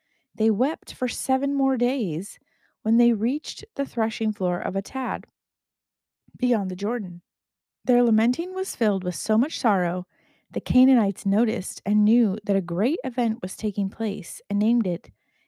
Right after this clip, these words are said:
Abel Mizraim, which translates to Egypt's meadow,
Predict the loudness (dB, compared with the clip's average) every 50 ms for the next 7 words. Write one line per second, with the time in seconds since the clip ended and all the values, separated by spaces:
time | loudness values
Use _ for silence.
0 | _ _ _ 0 0 2 2 2 0 0 2 0 0 0 -2 -2 -4 -4 -2 -4
1 | -4 -6 -10 -12 -16 _ _ _ _ _ _ _ _ _ _ -6 -6 -6 -8 -8
2 | -2 0 2 2 2 0 -2 -2 -2 -2 -4 -6 -10 -10 -6 -6 -6 -4 -4 -6
3 | -6 -4 -2 -4 -4 -4 -2 -2 0 0 0 -2 -4 -6 -6 -10 -12